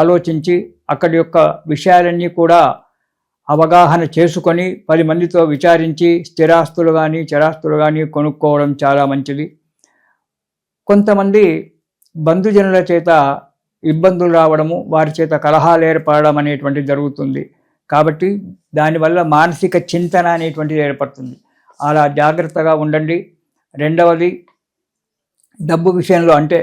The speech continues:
లావాదేవీల విషయంలో, ఇతరత్ర విషయాలలో చాలా జాగ్రత్తగా ఉండడం చాలా మంచిది. దానివల్ల మీకు శుభం జరుగుతూ ఉంటుంది.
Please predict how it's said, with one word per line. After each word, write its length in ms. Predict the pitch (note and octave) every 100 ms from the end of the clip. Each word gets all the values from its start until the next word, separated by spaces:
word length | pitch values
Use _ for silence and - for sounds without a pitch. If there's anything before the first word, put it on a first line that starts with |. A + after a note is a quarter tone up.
| -
లావాదేవీల 720 | D3+ E3 F3 F3 F3 F3 E3+
విషయంలో, 540 | D#3+ D#3 E3+ E3 E3 E3+ - _ _ _ _ D3+
ఇతరత్ర 440 | D#3 F3 E3 E3+
విషయాలలో 640 | D#3+ D3+ E3+ D#3+ D#3+ D#3+ D#3+ - _ -
చాలా 220 | D#3 D3+ D#3 D3
జాగ్రత్తగా 520 | D3+ D#3 D3 D#3 D#3
ఉండడం 360 | D3+ D3 D3+ D3+ - _ _ _ -
చాలా 260 | D3 D3
మంచిది. 460 | C#3+ C#3+ C#3+ D#3+ E3+ F3 _ _ _ _ _ _ _ _ _ _
దానివల్ల 460 | D#3 D#3+ D#3+ E3 F3+ D3 C#3 _ D#3+
మీకు 260 | D#3 D3+
శుభం 300 | D3 D#3 D3+ D3
జరుగుతూ 340 | C#3+ C#3+ C#3+
ఉంటుంది. 440 | C3+ C3+ C3 C3